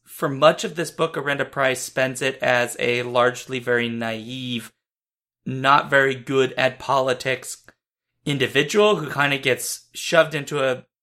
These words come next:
not fair situation. And it takes her a long time to kind of really pull it back together and realize how to play the game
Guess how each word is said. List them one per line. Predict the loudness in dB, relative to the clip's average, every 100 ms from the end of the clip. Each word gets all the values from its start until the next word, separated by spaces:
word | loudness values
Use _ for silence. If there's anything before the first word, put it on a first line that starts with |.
| _ _ _
not | 2 2 2
fair | 4 4
situation. | 2 -2 -2 0 2 2 0 -2 -2 -10 _ _ _ _ _ _ _ _ _
And | 0
it | 2
takes | 0 0 -2 -10 -16 -20 2
her | 8
a | 8
long | 8 4 4 4
time | 2 2 2
to | -2
kind | -2 0
of | 2 2 -2 _ _ _ _ _ _ _ _ _ _ -12
really | 2 4 4
pull | 0 -2 4 4
it | 4
back | 0 0
together | -4 0 2 2 0 -10 -8
and | -4 2
realize | 4 6 4
how | 4 4
to | 4
play | -6 -2 0 0
the | -4
game | -8 -6 -6 -6 -6 -10